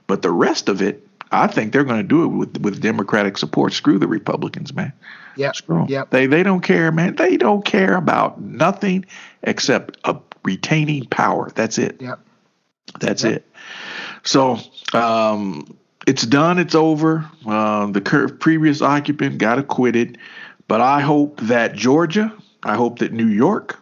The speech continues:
Speaker 1: I hope that, um, Pennsylvania, all these other states that got lawsuits pending out here for him, somebody's gonna get his behind.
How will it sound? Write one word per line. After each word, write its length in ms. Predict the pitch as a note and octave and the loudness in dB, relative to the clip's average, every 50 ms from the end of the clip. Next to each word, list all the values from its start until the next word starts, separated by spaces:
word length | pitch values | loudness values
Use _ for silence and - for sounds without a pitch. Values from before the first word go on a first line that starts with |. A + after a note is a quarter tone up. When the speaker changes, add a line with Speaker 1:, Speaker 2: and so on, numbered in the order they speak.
| _ _ _ _ _ - - | _ _ _ _ _ -8 -4
Speaker 1:
I 160 | - A#2+ A#2 | -2 0 0
hope 400 | - - B2+ B2+ B2+ - - - - - | 0 2 2 2 2 0 -4 -4 -2 0
that, 360 | C3+ A#2 A2+ G#2+ - - - | 0 0 0 -2 -2 0 0
um, 480 | A#2+ A2 G#2+ G#2 G#2 G2+ G2 F#2+ F#2 - _ - - - - - - _ - | 2 2 2 2 0 -2 -2 -4 -8 -12 _ -20 -20 -18 -18 -20 -20 _ -4
Pennsylvania, 720 | - C3 B2 A#2 - A#2 A2+ A#2+ C#3 D#3 E3+ F3+ F#3+ F3+ B2+ | -2 -2 0 0 0 0 2 2 2 2 2 2 2 2 4
all 180 | B2 C3+ C#3+ | 4 4 4
these 200 | D3 D3+ D3+ C#3+ | 4 4 4 4
other 220 | D#3+ D#3+ D3+ D3+ D3 | 4 2 2 2 0
states 580 | - - - D#3 E3+ G3 F#3+ - - - - - - | 0 0 0 0 0 0 -2 -4 -10 -12 -12 -6 -4
that 140 | A#2+ A2+ A2 | -4 -2 0
got 320 | - B2 B2 A#2+ A#2+ - | 0 2 2 2 2 0
lawsuits 920 | A#2 C3 C#3+ D3+ E3 D#3+ D#3+ - E3+ E3+ F3 F3 - - - - - - _ _ _ _ _ - - - _ - | 2 2 2 2 2 0 -2 -2 -2 -2 -2 -4 -6 -8 -10 -10 -12 -14 _ _ _ _ _ -20 -20 -16 _ -2
pending 520 | - F3 F3+ F3 F3 F#3 F3+ F3+ F3+ F3 | 0 0 2 2 2 0 0 0 0 0
out 220 | - D#3 D#3+ D#3+ E3 | 0 2 2 2 2
here 160 | F3 E3+ E3 | 2 0 0
for 180 | E3+ - E3+ D#3+ | 0 0 0 0
him, 260 | F3 F3+ F#3+ G3 G3 - - - - - - - - _ | 2 0 0 -2 -4 -8 -14 -18 -18 -18 -18 -18 -16 _
somebody's 480 | - - F#3+ A3 A3 A3 G#3 G3 F#3 E3 | -2 0 0 2 2 2 2 2 2 2
gonna 200 | F3 E3+ D#3 D3 | 2 0 0 2
get 200 | C#3+ D3 C#3+ B2+ | 4 4 4 4
his 160 | A#2 G#2+ F#2+ | 2 0 0
behind. 480 | - - - - - - - - - | -2 -4 -4 -4 -4 -6 -6 -8 -10